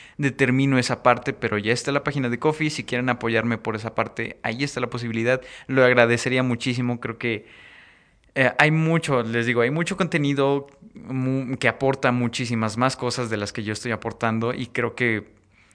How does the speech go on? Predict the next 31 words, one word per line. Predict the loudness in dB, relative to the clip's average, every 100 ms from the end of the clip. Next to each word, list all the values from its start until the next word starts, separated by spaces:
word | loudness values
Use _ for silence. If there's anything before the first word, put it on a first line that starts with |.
| _
eh, | -8 -4 -4 -4 -6 -10 -8
no | 0 0
es | 2
que | 2
no | 2 2 -2
merezca | 0 0 0 0
la | -2 0
pena | 0 0 -4
porque, | -8 -10
pues, | -12 -14 -8
le | -2 0
dedico | 0 0 -4
tiempo | -2 -2 -2 -2 -2
a, | -4 -6 -10 -10
a | -6
editar | -6 -4 -4 -4
los | -2
audios, | 2 2 0 -2 -4 -6 -6
a, | -6 -6 -8 -14 -20 -20 -6
a | -4
diseñar | -2 -2 -2 -2
los | -2
logos. | 0 2
Bueno, | 2 0
ya | 0 0 0 -2
le, | -4 -4 -6
ya | -2 0
le | 0
diseñé | -2 -4 -4
un | 0
logo. | 4 4 2 -4